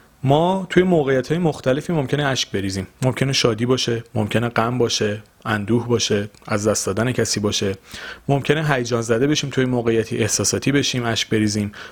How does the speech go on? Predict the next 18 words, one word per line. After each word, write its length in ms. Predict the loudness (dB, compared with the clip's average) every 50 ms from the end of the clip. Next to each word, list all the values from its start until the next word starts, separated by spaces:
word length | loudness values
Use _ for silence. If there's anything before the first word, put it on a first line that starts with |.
| -6 -2
ممکنه 300 | -2 0 2 2 2 2
بترسیم، 520 | 4 2 4 4 4 2 0 0 -4 -4
اشک 220 | -4 -4 -4 -4 -2
بریزیم. 400 | -2 0 0 0 0 0 -2 -2 -6 -14 -20 -20 -20 -8 _
اینا 220 | 2 2 2 2
کاملاً 680 | 2 0 0 0 0 2 2 2 2 2 2 0 0 -2
چیزیه 500 | -2 -2 0 0 2 2 4 4 2 2
که 400 | 0 0 2 2 2 2 0 -2 -8 -14 _ _ _ _ _ _ _ _ _ _ _ _ _ _ _ _ -20 -20 -20 -20 -20 _ _ _ -10
خدا 540 | -6 -4 0 2 2 4 4 4 4 4 4
خودش 380 | 2 0 0 2 2 0 -2
توی 180 | 0 0 2 2
ما 140 | 2 2 2
قرار 380 | 2 0 2 2 0 0 0
داده، 240 | 0 -2 -2 -4 -4
یعنی 220 | -4 -2 -2 -4
توی 200 | -2 0 0 0
طبیعت 600 | 0 0 2 0 2 2 2 0 0 0 0 0
ماست 480 | -4 -4 -4 -4 -4 -2 -4 -4 -4 -8